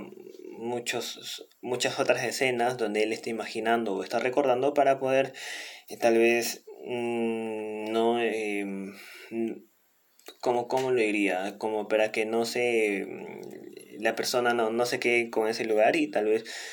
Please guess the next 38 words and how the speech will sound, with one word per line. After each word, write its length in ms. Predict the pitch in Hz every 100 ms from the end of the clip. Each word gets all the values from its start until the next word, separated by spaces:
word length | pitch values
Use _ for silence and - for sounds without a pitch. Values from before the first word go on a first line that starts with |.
| - -
sea 220 | 131 123
como 180 | 123 123
una 180 | 123
película 480 | 120 113 113 120 120
más 320 | 110 113 117
común, 560 | - - 135 127 123 175 - - - -
¿no? 180 | 120 123
Más 300 | 120 117 120
normal, 480 | 120 113 117 120 - - -
que 320 | 120 110 101
se 140 | 98 113
va 160 | 110
a 100 | 110
uno 280 | 107 123 127
u 100 | 104
otro 180 | 104 104
lado, 320 | 104 90 -
¿no? 140 | 104 123
Que 140 | 107
cambia 400 | 127 123 123 110
de 80 | 98
escena 440 | - 110 90 -
constantemente. 920 | - 101 - 107 104 98 - - - - -
Acá 520 | 101 101 123 120 117 - -
está 300 | 107 - 120
en 60 |
un 100 | 131
solo 240 | 135 156 165
lugar, 380 | 165 147 147 147 - -
pero 320 | - 127 127 123
gracias 480 | 113 107 - 113
a 80 | 113
su 140 | - 107
imaginación 800 | 135 180 - 98 101 170 175 -
puede 280 | - 104 104
cambiar 340 | 98 87 101
de 60 | 113
escena. 420 | 117 147 - -